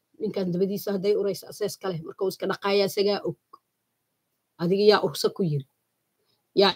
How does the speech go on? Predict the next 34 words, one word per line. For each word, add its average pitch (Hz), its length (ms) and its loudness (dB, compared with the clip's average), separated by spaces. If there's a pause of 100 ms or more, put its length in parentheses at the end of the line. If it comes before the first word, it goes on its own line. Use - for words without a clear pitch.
imaa, 196 240 6 (260)
Safiyaan 208 420 6
fargeetooyin 208 720 10
u 196 100 6
gaday. 202 320 4 (260)
Haye. 196 600 2 (460)
Sa - 220 -6
yaa, 196 300 8 (260)
ma 170 200 0
qori 226 240 12
baan 202 160 6
kugu 214 180 4
hayay 208 240 6
anigu? 202 240 2 (140)
Yaa 202 220 4
ii 214 140 2
gad 190 220 0
yiri. 170 280 -4 (360)
Qofaan 226 320 6
lacag 208 220 4
siiye, 196 280 0
ma 208 80 4
la 214 80 8
isku 208 200 0
dacweeyaa? 180 480 2 (580)
Anmaa 226 180 4
wax 214 140 0
kaa 233 160 6
xaday. 175 240 -2 (1080)
Goormaan 220 260 6
kaa 226 140 2
xoogay? 170 360 2 (760)
Adoo 233 200 6
raalliya, 233 520 6